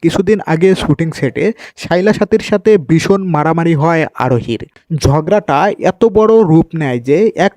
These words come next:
পর্যায়ে আরোহী নাকি সাথীকে জুতার বাড়ি মারে।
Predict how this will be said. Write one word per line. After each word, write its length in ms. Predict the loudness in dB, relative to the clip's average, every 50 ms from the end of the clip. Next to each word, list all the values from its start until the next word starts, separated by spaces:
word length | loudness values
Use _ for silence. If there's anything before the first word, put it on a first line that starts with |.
| -4
পর্যায়ে 520 | -2 -2 -2 0 0 0 2 2 4 2 2
আরোহী 440 | 0 -2 -2 0 2 2 2 2 0
নাকি 400 | -4 -4 -10 _ -10 -10 -10 -12 _ _ _ _ _ -20
সাথীকে 580 | -12 -6 -6 -6 -4 -4 -6 -4 0 0 0
জুতার 420 | 0 0 -2 -2 -2 0 -2 -2 -2
বাড়ি 320 | -2 -2 0 0 0 0
মারে। 240 | -2 -4 -6 -6